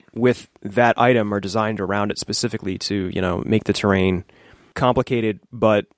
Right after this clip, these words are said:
interesting to navigate. And that level and the music of that level, to me, that's like a standout. That's like a highlight of the game.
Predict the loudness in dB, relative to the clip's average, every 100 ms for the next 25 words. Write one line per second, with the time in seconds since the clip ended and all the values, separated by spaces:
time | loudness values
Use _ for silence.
0 | _ -2 0 0 0 -2 0 0 0 -4
1 | -8 -10 _ _ -2 0 -2 -4 _ -2
2 | 0 0 0 2 0 0 _ _ -6 -4
3 | -2 -4 -8 _ _ _ _ -8 0 4
4 | 4 4 -2 -4 -4 -6 -6 -6 -8 _
5 | -4 0 2 4 2 -2 -6 -4 -4 -6
6 | -8 -6 -4 -4 -4 0 2 2 -2 -4
7 | -10 -6 -6 -6 -10